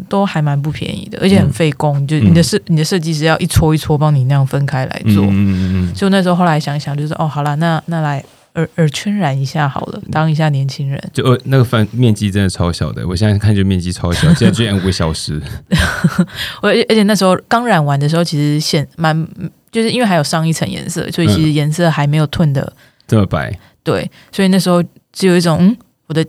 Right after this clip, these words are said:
Speaker 1: 我的钱到哪里去了”的心情。
Speaker 2: <laughs>
Speaker 1: 而且你要自拍，要拍出那个发色，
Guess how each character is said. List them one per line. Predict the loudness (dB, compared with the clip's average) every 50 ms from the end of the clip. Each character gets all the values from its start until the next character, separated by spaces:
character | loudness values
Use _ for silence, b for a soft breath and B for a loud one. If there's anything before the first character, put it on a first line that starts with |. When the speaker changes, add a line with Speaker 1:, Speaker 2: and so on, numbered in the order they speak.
| -6 -4
Speaker 1:
我 | -2 -2
的 | 0 0
钱 | -2 -2 -4 -2 0
到 | 0 2 2
哪 | 2 2
里 | 0 0 -2
去 | -2 -2 -2 -2 -2
了” | -2 -2 0
的 | 0 0
心 | 2 2 2 2 2
情。 | 2 0 0 0 0 -2 -4
Speaker 2:
<laughs> | -8 -10 -6 -2
Speaker 1:
而 | -2
且 | 0 2
你 | 2 2
要 | 2 2
自 | 0 -2 -4 -2
拍， | 0 2 2
要 | 2 2
拍 | 2 2 0 -2
出 | -2 -2 -2 0
那 | 0
个 | 0 0
发 | 0 -2 -4
色， | -4 -2 -2 -4